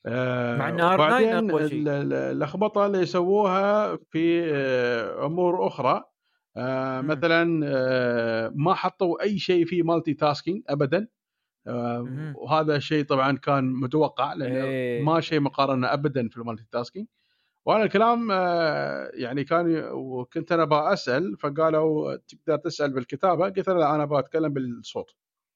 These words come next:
Speaker 2: مم.
Speaker 1: أنا شغلت صوت وصورة، يعني، فتكلمت، وكانوا في صحفيين موجودين بعد من كل الدول العربية. فتكلمت
Speaker 2: مم.
Speaker 1: وقلت، يعني، أولًا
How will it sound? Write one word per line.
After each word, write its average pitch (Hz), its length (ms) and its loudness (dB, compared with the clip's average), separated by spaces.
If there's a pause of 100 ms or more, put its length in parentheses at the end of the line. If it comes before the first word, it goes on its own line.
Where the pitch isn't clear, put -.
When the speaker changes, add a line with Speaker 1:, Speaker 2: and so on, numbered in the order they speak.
(640)
Speaker 2:
مم. 147 80 -4
Speaker 1:
أنا 196 340 2
شغلت 196 440 0
صوت 214 240 2
وصورة، 151 420 2
يعني، 80 400 -12
فتكلمت، 127 640 -2
وكانوا 147 320 0
في 151 160 2
صحفيين 131 460 0
موجودين 107 420 -2
بعد 92 220 -6 (120)
من 117 120 -4
كل 151 160 -2
الدول 120 360 -2 (160)
العربية. 107 800 -6 (720)
فتكلمت 170 720 2
Speaker 2:
مم. 240 60 4
Speaker 1:
وقلت، 220 540 2
يعني، 123 380 2
أولًا 160 320 4